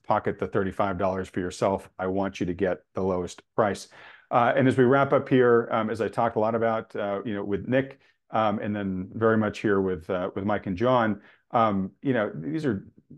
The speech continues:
super challenging markets for regular people to figure out, especially if you have a real life, a family, work you gotta go to and,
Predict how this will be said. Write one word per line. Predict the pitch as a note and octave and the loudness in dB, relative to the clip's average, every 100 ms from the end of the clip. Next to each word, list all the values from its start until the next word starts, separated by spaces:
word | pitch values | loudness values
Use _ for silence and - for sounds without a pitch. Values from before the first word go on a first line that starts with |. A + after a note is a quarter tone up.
| C3 | -14
super | B2 E3+ D#3+ D3 G#2+ F2+ A2+ - | -4 0 4 4 4 0 -8 -4
challenging | D3 B2+ B2 A2+ A2 | 2 2 2 0 2
markets | A2+ A#2+ A2+ - | 2 2 -2 -4
for | - G#2 G2 | -2 0 0
regular | G2+ A2 A2 G2+ | 0 0 0 -2
people | A#2+ A2 G#2 | -2 -2 -2
to | G2+ | -4
figure | B2 G2+ G#2 | -4 -2 -2
out, | G2+ | -2
especially | F#2 - A#2 G#2 - A2 | -4 -4 -2 -2 -2 -2
if | G2+ | 0
you | G#2 | -2
have | F#2+ F#2+ F#2+ F2 - - _ - | -2 -4 -6 -6 -18 -20 _ -4
a | |
real | G2 G#2 A2+ | 2 4 4
life, | G#2 G2+ G2 - - | 4 0 -4 -8 -20
a | - | -6
family, | A#2 B2+ A#2 A2 G2+ - _ - | -2 0 0 -2 -6 -10 _ 2
work | A2+ A2+ | 2 4
you | A2 | 2
gotta | G#2 | 2
go | G2+ G2+ | 0 -2
to | G2 A2 G2 | 0 0 0
and, | G2 | -2